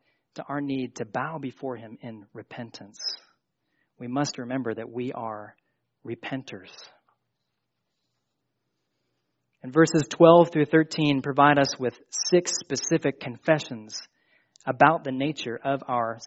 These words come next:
sinful hearts. And I think this should inform the language that we use when we confess our sins before the Lord. First, we see Israel say, "Our transgressions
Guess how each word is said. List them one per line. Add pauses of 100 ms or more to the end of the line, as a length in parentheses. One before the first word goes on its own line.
(100)
sinful (100)
hearts. (1160)
And
I
think
this
should
inform
the
language
that
we
use
when
we
confess
our
sins
before (580)
the
Lord. (1800)
First,
we
see
Israel
say, (140)
"Our
transgressions